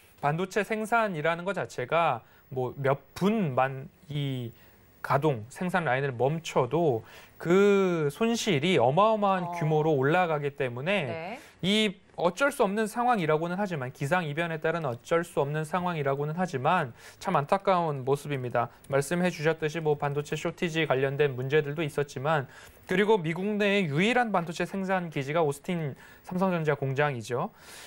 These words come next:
Speaker 1: 그래서 사전에 통보받은 것이 천만다행이다라는 이야기가 있고요. 그리고 뭐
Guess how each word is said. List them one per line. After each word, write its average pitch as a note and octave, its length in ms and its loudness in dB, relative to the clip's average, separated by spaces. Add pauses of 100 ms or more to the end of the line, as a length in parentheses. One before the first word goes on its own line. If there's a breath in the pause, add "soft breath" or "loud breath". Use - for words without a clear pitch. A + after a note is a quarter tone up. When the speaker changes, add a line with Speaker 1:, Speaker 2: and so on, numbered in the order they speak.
(240 loud breath)
Speaker 1:
그래서 F3+ 460 4
사전에 A#3 600 2
통보받은 C4+ 580 0
것이 A3+ 160 -4
천만다행이다라는 G3+ 1200 2
이야기가 C3+ 400 -4
있고요. D#3+ 280 -6
그리고 E3+ 380 -2
뭐 D3+ 340 4